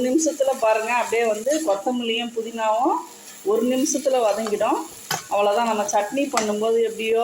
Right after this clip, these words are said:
அதே மாதிரி தான். கலர் மாறக்கூடாது, பச்சை கலர்லாவே இருக்கணும், அப்போ தான் வந்து ஃப்ளேவர் நல்லாயிருக்கும். அதிகமா கருப்பா ஆகுற அளவுக்கு வதக்கிடாதீங்க, முடிஞ்ச அளவுக்கு ஃப்ரெஷ்ஷாக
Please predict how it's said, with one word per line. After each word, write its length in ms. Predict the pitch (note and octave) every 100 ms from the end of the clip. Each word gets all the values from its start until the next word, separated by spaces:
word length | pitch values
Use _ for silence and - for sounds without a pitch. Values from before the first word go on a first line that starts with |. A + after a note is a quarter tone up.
| G#3+
அதே 160 | G#3+ G#3+
மாதிரி 160 | G3+ - A#3
தான். 120 | E4 D#4+ - - - - - A#3
கலர் 280 | B3 D4 C4 A#3
மாறக்கூடாது, 600 | B3 B3+ A3 G3+ F#3+ A3+ G3+ A#3
பச்சை 260 | A3+ - B3+
கலர்லாவே 500 | A#3+ A#3 A3+ A3 B3 A#3
இருக்கணும், 420 | - G3+ A3 D#4 D#4+
அப்போ 160 | A3 A3
தான் 160 | A#3 A3
வந்து 220 | G#3+ B3 G4 B4 - - - -
ஃப்ளேவர் 380 | B3+ C4 B3+ A3
நல்லாயிருக்கும். 600 | G#3 G#3+ A3 G3 G3 B3 G4+ G#3+
அதிகமா 400 | A3 C4+ C4+ C4+ C4+
கருப்பா 380 | B3 B3+ - C#4
ஆகுற 180 | B3+ A#3+ A3+
அளவுக்கு 340 | A3+ A#3+ D#4 G4 B4 - - - -
வதக்கிடாதீங்க, 760 | G#3+ A3+ A#3+ A#3 G#3+ G3+ G#3 A#3+ E4
முடிஞ்ச 260 | A#3 C4 C4 B3+
அளவுக்கு 280 | B3 B3 G4 -
ஃப்ரெஷ்ஷாக 400 | A#3 A#3 C#4